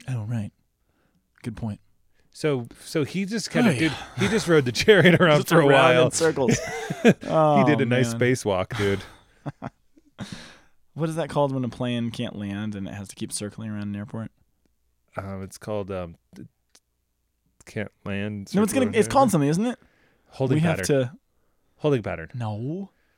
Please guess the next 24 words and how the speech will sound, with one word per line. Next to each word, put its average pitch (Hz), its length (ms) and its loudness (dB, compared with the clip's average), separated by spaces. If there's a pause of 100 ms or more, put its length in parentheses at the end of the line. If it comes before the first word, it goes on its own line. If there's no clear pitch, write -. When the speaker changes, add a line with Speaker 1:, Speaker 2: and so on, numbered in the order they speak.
(140)
Speaker 2:
We 120 80 -6
have 113 180 -8
to 123 100 -14
taxi. 104 560 -8 (120)
Speaker 1:
No. 170 220 -2 (280)
<laughs> - 340 -16
Speaker 2:
We 104 80 -8
have 98 260 -6
to 101 600 -6 (680)
pretend - 280 -6
that 123 80 -8
we're 113 80 -8
gonna 107 160 -8
land, 113 240 -6
Speaker 1:
Isn't 107 100 -2
Speaker 2:
but 110 80 -6
not 110 60 -2
Speaker 1:
there 107 60 -4
a - 20 0
Speaker 2:
actually - 220 -4
Speaker 1:
term - 80 -6
for 403 100 -4
Speaker 2:
land. 427 100 -6
Speaker 1:
this? - 140 -12